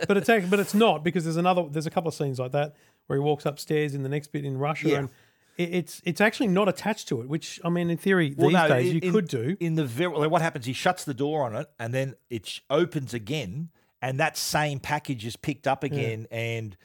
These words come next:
Speaker 2: i-, it's taken, the camera's still on it. And
Speaker 1: Yeah.
Speaker 2: you'll notice on that package, did you notice the pink wings
Speaker 1: Yeah,
Speaker 2: on that
Speaker 1: they're, like,
Speaker 2: package?
Speaker 1: painted on it, yeah.
Speaker 2: And it's delivered to a guy, uh, in, uh, in an, like a, like a brownstone, like a walk-up,
Speaker 1: Hmm.
Speaker 2: in a cowboy hat,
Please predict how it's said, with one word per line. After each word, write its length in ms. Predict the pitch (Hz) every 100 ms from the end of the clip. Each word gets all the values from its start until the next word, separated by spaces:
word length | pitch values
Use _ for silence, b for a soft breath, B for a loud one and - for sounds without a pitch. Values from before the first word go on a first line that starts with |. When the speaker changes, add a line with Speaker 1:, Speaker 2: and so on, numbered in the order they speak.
| b b -
Speaker 2:
i-, 40 | 123
it's 340 | 131 123 -
taken, 520 | - 135 - 123 123
the 120 | 120
camera's 380 | 113 151 143 135
still 200 | - 127
on 120 | 135 123
it. 100 | 113
And 120 | 123
Speaker 1:
Yeah. 60 | 147
Speaker 2:
you'll 80 | 127
notice 360 | 170 196 160
on 120 | 156
that 180 | 143 131
package, 340 | - 185 135 110
did 140 | 117
you 60 | 127
notice 260 | 151 139
the 100 | -
pink 360 | - - 160 -
wings 480 | 113 143 214 262 269
Speaker 1:
Yeah, 180 | 139 110
Speaker 2:
on 120 | 147
that 140 | 143
Speaker 1:
they're, 120 | 135 135
like, 100 | 127
Speaker 2:
package? 40 | -
Speaker 1:
painted 280 | 139 120 131
on 120 | 131
it, 60 | 123
yeah. 200 | 131 113 -
Speaker 2:
And 140 | 151
it's 120 | 151 -
delivered 760 | 170 160 247 285 156 147 156
to 380 | - 165 160 156
a 80 | 139
guy, 760 | 123 127 165 147 101 107 170 156 _ _ -
uh, 240 | 113 110 107
in, 420 | 143 135 127 120 117
uh, 320 | 113 110 110
in 140 | 110 117
an, 80 | 107 101
like 200 | 107 -
a, 80 | 104
like 200 | 104 101
a 20 |
brownstone, 520 | 87 117 135 - 101
like 100 | 101
a 60 | 104
walk-up, 460 | 104 151 135 90 _ _ _ -
Speaker 1:
Hmm. 100 | 131
Speaker 2:
in 100 | 123
a 60 |
cowboy 440 | 104 185 226 196 120
hat, 280 | 90 101